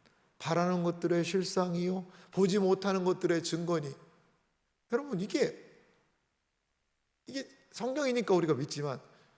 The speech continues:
바라는 것들의 실상, 보지 못하는 것들의 증거? 이 뭐지, 이게? 잘 모르겠어요, 어떻게 보면. 믿음이 뭔지 상황과 때를 따라, 여기에서 보여주는 믿음은 뭐죠?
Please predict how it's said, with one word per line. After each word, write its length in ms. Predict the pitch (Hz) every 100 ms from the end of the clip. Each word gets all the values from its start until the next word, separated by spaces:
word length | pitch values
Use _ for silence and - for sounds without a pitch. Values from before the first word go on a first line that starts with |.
| _ _
바라는 640 | - 135 156 180 180 175 165
것들의 480 | 156 151 - 147 139
실상, 540 | - 160 160 - 196 - - _ _ _ - - -
보지 240 | - 165 185
못하는 540 | 160 151 156 185 170
것들의 360 | 147 135 143 135
증거? 400 | - 151 160 226 - - -
이 80 | 175
뭐지, 420 | 117 160 170 285
이게? 200 | 226 247 - _ _ _ _
잘 180 | - -
모르겠어요, 580 | 127 123 160 208 - 67
어떻게 220 | - 64
보면. 180 | - - - _ _ _ _ _ _ -
믿음이 400 | 156 185 240 247
뭔지 760 | 175 160 139 196 185 120 - - - - _ _ _ _ _ _ _ _ _ _
상황과 640 | - - 247 262 254 247 240
때를 260 | 254 254 202
따라, 240 | 151 131
여기에서 480 | 160 226 285 285 277
보여주는 480 | 208 233 226 226 151
믿음은 340 | 160 233 196
뭐죠? 300 | 127 123 208